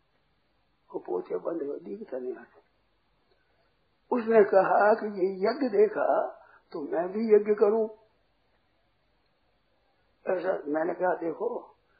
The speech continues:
यज्ञ मत करो, तुम ऐसे करो कि जो गरीब घर के आदमी है, वो जहाँ अन्न और वस्त्र तंगी से मिलते हो, उन घरों में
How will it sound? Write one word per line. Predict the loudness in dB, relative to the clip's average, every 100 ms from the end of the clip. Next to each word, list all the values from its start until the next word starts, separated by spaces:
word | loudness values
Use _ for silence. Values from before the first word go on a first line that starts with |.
| _ -10
यज्ञ | -2 -2 -2 -6
मत | -8
करो, | -6 -10 -10 -20 _ _ _ _ -20 -20 _ _ -20 -10
तुम | -8 -4
ऐसे | -2 -2 0 0
करो | 0 2 8 8 6 0 -16 _ -20 _ -8
कि | -6 -4
जो | -2 -2 -2 0
गरीब | 0 2 0 0
घर | -2 -2 -2
के | 0 2
आदमी | 0 -2 -6 -4
है, | -2 -2 -4 -12 -20 _ _ -6
वो | -6 -4
जहाँ | -2 2 2 2 4 6
अन्न | 6 4 2 -2 -10 -20 _ -4
और | -4 -2 2
वस्त्र | 2 4 2
तंगी | 2 2 2 4 2
से | 2
मिलते | 0 0 0 0
हो, | 2 0 -2 -4 -10 -20 -20 -2
उन | 2 2
घरों | 0 -6 -4 -2 0
में | 0 -2